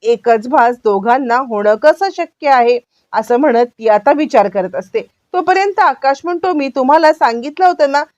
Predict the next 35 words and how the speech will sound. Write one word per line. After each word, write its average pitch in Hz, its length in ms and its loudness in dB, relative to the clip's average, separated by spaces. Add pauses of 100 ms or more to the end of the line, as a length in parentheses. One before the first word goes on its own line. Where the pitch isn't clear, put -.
(180)
की 359 60 0
तुम्ही 349 280 2
कुणीही 320 540 0
बाहेर 233 420 2
येऊ 320 260 -2
नका, 285 360 0 (300)
मग 311 100 -4 (120)
तुम्ही 285 240 -4
सगळेजण 285 540 2
बाहेर 277 420 0
का 330 80 -4 (160)
आलेले 311 220 0
आहात?" 247 260 2 (340)
यावरती 226 500 -4
आता 196 260 -4
इकडे 247 260 0
भूमी 220 300 -2
सांगायला 202 380 -2
लागते, 277 300 -2
"नाही 254 280 0
आकाश, 226 400 -2 (300)
आम्हाला 277 380 2
सुद्धा 320 300 -2
भीती 285 320 -10
वाटली 302 380 -2
की 339 120 -6
नक्की 247 400 -4
बाहेर 311 340 0
काय 330 260 0
चाललंय, 254 420 -2 (340)
म्हणून 220 320 2
आम्ही 233 260 2
बाहेर 233 380 -2 (100)
आलेलो 220 380 0
होतो." 185 340 -6